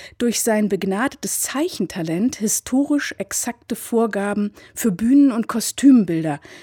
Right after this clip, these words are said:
zu gestalten wusste. Er schuf quasi bewegte Geschichtswimmelbilder auf der Bühne durch unglaublich viele Statisten in einem sehr realistisch wirkenden Bühnenbild von ihm selbst gestaltet.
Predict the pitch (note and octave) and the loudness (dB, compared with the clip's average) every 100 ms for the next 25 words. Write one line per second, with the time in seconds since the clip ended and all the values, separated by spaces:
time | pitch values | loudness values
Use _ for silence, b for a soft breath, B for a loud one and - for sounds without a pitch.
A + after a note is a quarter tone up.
0 | B - G3 - F3 D3 D3 D3 C#3 - | B -4 -2 0 0 -2 -2 -4 -6 -10
1 | - - - - B B B B A3 - | -10 -14 -20 -20 B B B B 0 2
2 | E4+ - D4 D4 D4 D4 - B B B | 2 2 2 4 4 4 2 B B B
3 | A#3 F3+ A3+ C#4+ - C#4+ A#3+ B3 - F#4+ | 0 2 0 -2 0 0 2 0 2 0
4 | - - - - F3+ A3 G#3 F#3 F#3+ F#3 | -2 -6 -6 -2 2 4 2 2 2 2
5 | F3+ D3 F3 - F3+ F#3 F3+ E3+ E3 B | 0 -2 -4 -4 -4 -2 -2 0 -2 B
6 | B B B B3 A#3 - D#4 G#4+ C#4 C4 | B B B 0 0 2 2 2 2 0
7 | C4+ C4 - B3 A#3+ - A3+ - A#3+ - | 0 -4 -2 -2 0 -2 -4 -2 -2 0
8 | - - - - A#3+ A#3 A3+ A#3 G#3+ G#3 | -2 -6 -10 0 2 4 4 2 2 2
9 | C#4 C#4 A3 G#3 A3 - B3 - F#3 G3 | 2 2 0 0 -2 -4 -4 -4 -2 -2
10 | F#3+ G#3 G3+ F3+ A3+ A#3 F#3+ G3 - G3 | 0 0 0 2 4 6 6 2 0 -4
11 | F#3+ G#3+ G#3+ G3+ b b - E3+ - - | 0 2 2 0 b b -2 -2 -2 -6
12 | F#3+ - C#3+ C#3+ - - - | -4 -4 -6 -8 -14 -20 -20